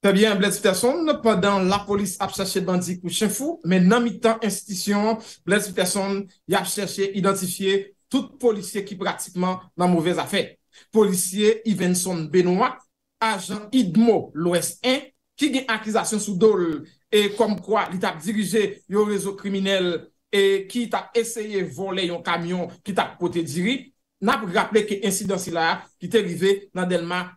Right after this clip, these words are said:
trente-deux. Dans la nuit vingt-cinq, vingt-quatre pour l'ouvrir vingt-cinq, d'après information porte-parole, la police là, Michel-Ange Louis-Jeanne partagé. Et il fait qu'on est, Blaise Peterson, intervention,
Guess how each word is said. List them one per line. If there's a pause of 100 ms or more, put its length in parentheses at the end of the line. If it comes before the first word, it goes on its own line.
(140)
trente-deux. (420)
Dans
la
nuit
vingt-cinq, (160)
vingt-quatre
pour
l'ouvrir
vingt-cinq, (260)
d'après
information
porte-parole, (180)
la
police
là, (100)
Michel-Ange
Louis-Jeanne (200)
partagé. (560)
Et (160)
il
fait
qu'on
est,
Blaise
Peterson, (260)
intervention,